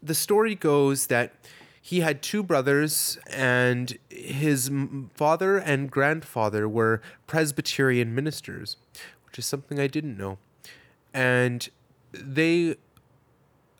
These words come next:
I guess, through some accounts, had fought the Japanese during the occupation of Korea. Now, this occurred before World War Two,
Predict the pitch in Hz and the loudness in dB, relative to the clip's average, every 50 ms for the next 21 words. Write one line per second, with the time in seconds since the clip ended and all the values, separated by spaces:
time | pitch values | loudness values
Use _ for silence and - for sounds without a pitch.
0 | _ - 143 143 131 - - 208 208 156 123 123 123 - - - - - - _ | _ -2 -2 -2 -2 -2 0 2 2 4 2 0 -2 -4 -6 -4 -6 -6 -8 _
1 | _ _ _ _ _ _ _ _ _ _ _ _ _ _ - - - - - 123 | _ _ _ _ _ _ _ _ _ _ _ _ _ _ -20 -20 -10 -8 -8 -6
2 | - - - 185 196 185 139 - - - 101 101 101 - _ - - - - _ | -4 -2 0 0 0 0 -4 -6 -6 -8 -8 -8 -10 -12 _ -16 -18 -18 -18 _
3 | - - - - - - - _ _ _ _ - 165 151 135 131 - - 196 190 | -20 -20 -20 -20 -20 -20 -20 _ _ _ _ -4 -2 -2 -2 -4 -4 -2 0 0
4 | 185 - - 139 139 - - 139 127 135 135 - 139 135 151 170 165 131 110 101 | 0 -2 -4 -6 -4 -2 0 2 2 2 0 -2 -2 -2 0 0 0 0 0 -2
5 | 101 95 - - - _ _ _ - 135 131 - 135 135 131 131 131 123 123 123 | -2 -4 -6 -8 -8 _ _ _ -14 -10 -4 0 2 2 4 4 2 0 0 -2
6 | 123 123 - - _ _ _ _ _ - 123 117 113 123 120 117 117 113 113 110 | -6 -6 -10 -12 _ _ _ _ _ -18 -12 -8 -6 -4 -2 -2 -2 0 -2 -2
7 | 117 107 - _ _ _ _ - 113 104 - - - 110 - - - 185 196 185 | -4 -6 -8 _ _ _ _ -4 -4 -4 -6 -8 -14 -18 -12 -4 -2 0 0 0
8 | - - 117 107 107 110 110 - 120 110 104 - - - - 131 135 147 143 123 | -2 -6 -6 -8 -8 -10 -8 -6 -6 -6 -6 -8 -8 -6 -2 -2 0 0 0 0
9 | 104 98 101 - _ _ _ _ _ - - - - - - - _ _ _ _ | 0 -2 -6 -10 _ _ _ _ _ -20 -20 -20 -20 -20 -20 -20 _ _ _ _
10 | - 139 131 131 127 127 127 127 123 123 127 - - - 135 139 147 151 - - | -8 -4 0 2 2 4 4 4 4 2 0 -2 -6 -14 -4 -2 0 0 0 0
11 | 156 - - 156 143 127 120 113 - - - 139 147 170 175 165 147 135 123 117 | -2 -2 0 -2 0 0 -4 -8 -8 -6 -4 0 2 4 4 4 4 4 4 2
12 | 107 104 110 107 101 101 - - - 107 101 104 117 143 | 2 2 2 2 0 0 -2 -6 -8 -6 -4 -4 -6 -8